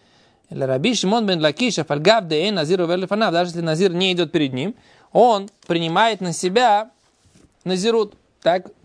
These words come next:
да, для Рейш Лакиша этого достаточно. Потому что там, когда есть какой-то сомнительный момент, мы говорим, «Окей, это то, что он имел в виду». Но когда он чётко говорит, что это то, что он принимает, он г-, говорит точно про волосы, то есть птицы, волосы,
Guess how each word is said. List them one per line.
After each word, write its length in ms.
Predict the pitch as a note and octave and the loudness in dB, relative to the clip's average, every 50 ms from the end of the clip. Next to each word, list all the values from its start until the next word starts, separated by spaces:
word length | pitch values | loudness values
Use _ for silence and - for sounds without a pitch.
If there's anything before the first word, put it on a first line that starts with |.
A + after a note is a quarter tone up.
| _ - | _ -14
да, 280 | D#3+ D3+ D3+ E3 D#3 D3+ | -10 -4 -2 -2 -2 -2
для 200 | D3 D3+ E3 D#3 | -2 0 0 0
Рейш 120 | D3+ D3 | 2 2
Лакиша 300 | F#3 G3+ G3 F3+ - F3 | 0 0 0 -2 -6 -4
этого 140 | D#3+ D#3+ D#3 | -2 -2 -2
достаточно. 460 | D#3 C#3+ - - - D3+ - - - _ _ _ _ _ _ _ _ - - _ - - - _ _ _ _ _ _ _ _ _ _ _ _ _ _ _ _ _ _ _ _ _ _ _ _ - - | -2 -4 -4 -4 -6 -6 -8 -12 -16 _ _ _ _ _ _ _ _ -20 -20 _ -20 -20 -20 _ _ _ _ _ _ _ _ _ _ _ _ _ _ _ _ _ _ _ _ _ _ _ _ -20 -12
Потому 380 | - D3+ A#2+ B2+ A#2+ C3 D3 D3+ | -10 -4 -2 -2 0 0 0 -2
что 300 | B2+ - D#3 C#3+ C3+ - _ _ _ _ _ _ _ _ _ _ _ _ - | -2 0 -2 -2 -2 -4 _ _ _ _ _ _ _ _ _ _ _ _ -16
там, 120 | - D3+ | -12 -8
когда 200 | C3+ C#3+ C#3 C#3 | -4 -2 0 0
есть 260 | C#3 C3+ B2+ - - - - | 0 -2 -4 -8 -20 -20 -12
какой-то 300 | - - C3+ C3+ C3+ C3 | -8 -4 -2 -2 -2 -2
сомнительный 460 | B2 C#3+ C#3+ F#3+ C#4+ B3 B3+ A#3 A3 G3 | -2 -2 0 0 0 0 0 0 0 0
момент, 320 | F#3 E3+ E3+ D#3 C#3+ C#3 | 0 0 -2 -2 -4 -4
мы 80 | D3 C#3+ | -4 -2
говорим, 300 | C#3 C#3+ C#3+ C#3+ C#3 D3+ | 2 2 0 0 0 -4
«Окей, 340 | D#3 - D#3+ B2+ - - _ _ | -4 0 -2 -2 -2 -4 _ _
это 240 | - - D3 - - | -10 -8 -6 -4 0
то, 100 | - D#3 | 0 0
что 140 | - - D3+ | 0 0 -2
он 80 | C#3 | 0
имел 140 | C#3+ C#3 B2 | 0 -2 -2
в 80 | B2 C#3 | -2 -4
виду». 140 | C3 C3 | -4 -4
Но 100 | A#2+ B2 | -4 -4
когда 260 | B2 C3 C3+ C#3+ D#3 D#3 | -2 -2 2 2 2 2
он 80 | D3+ | 2
чётко 260 | C#3+ - F#3 F3 - | 2 0 0 0 -2
говорит, 300 | E3 C#3+ D3 D3+ D#3+ D3 | -4 0 0 0 0 0
что 140 | C3 - - | -4 -2 -2
это 180 | D3+ D3+ D#3 D3 | -2 -2 -2 -4
то, 100 | - C#3+ | -4 -4
что 140 | - - D3+ | -4 -4 -4
он 80 | C3+ | -4
принимает, 500 | - D#3 E3+ F#3+ B3 D4+ C#4 G3+ E3 - - | -2 -2 -2 0 0 0 0 -2 -4 -6 -8
он 180 | - D3 C#3+ C#3 | -6 -6 -4 -2
г-, 200 | C3+ C3 C3+ C#3+ | -2 -2 -2 -2
говорит 340 | C3+ C#3+ D3+ D3+ D3 - _ | 2 2 2 2 0 -4 _
точно 300 | - E3 D#3+ - F3 D#3+ | -2 -2 -2 -2 -4 -4
про 140 | D3 - E3 | 0 0 2
волосы, 320 | A3 C4 B3+ G#3+ - - | 2 2 0 -2 -4 -6
то 60 | D3+ C#3 | -12 -12
есть 100 | C3+ _ | -14 _
птицы, 340 | - - F3 D3 - D#3+ | -6 -6 -4 -2 -2 0
волосы, 400 | C#3+ E3+ F#3 F3+ E3+ D#3 - - | 2 2 2 0 0 -4 -10 -14